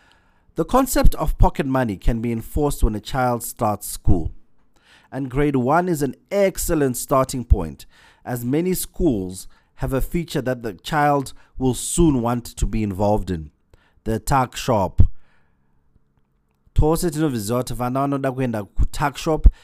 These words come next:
kana kutenga maswits nezvimwe kana chikoro chapera. You need to decide the amount that you're going to give your child. And this amount that you give your child must initially be a small amount,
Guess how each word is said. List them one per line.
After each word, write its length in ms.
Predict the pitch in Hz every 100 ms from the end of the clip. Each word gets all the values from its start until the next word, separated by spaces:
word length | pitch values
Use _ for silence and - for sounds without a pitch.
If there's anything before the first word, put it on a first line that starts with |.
| _
kana 140 | - 120
kutenga 360 | 110 147 143
maswits 480 | 143 139 - 127 120
nezvimwe 460 | 117 110 - 127 127
kana 180 | 117 95
chikoro 300 | - 117 110
chapera. 540 | 110 95 110 95 78 - _ _ _ _ _ _ _ _ _ _
You 280 | 110 135 254
need 200 | 226 185
to 80 | 135
decide 600 | 120 113 143 117 90 90 - -
the 160 | - 120
amount 460 | 127 131 170 202
that 200 | 143 127
you're 140 | 127 110
going 280 | 113 143 165
to 100 | -
give 240 | 107 110
your 120 | 107
child. 480 | 98 - 98 80 78 - _ _ _
And 180 | - 147
this 180 | 156 240
amount 380 | 233 185 170 165
that 180 | 156 -
you 60 |
give 240 | 120 143 151
your 100 | 139
child 380 | - 139 135
must 240 | 131 127 -
initially 640 | 170 160 196 240 262 226
be 200 | 139 147
a 120 | 127
small 640 | - - 156 185 190 196 185
amount, 560 | 127 135 127 85 85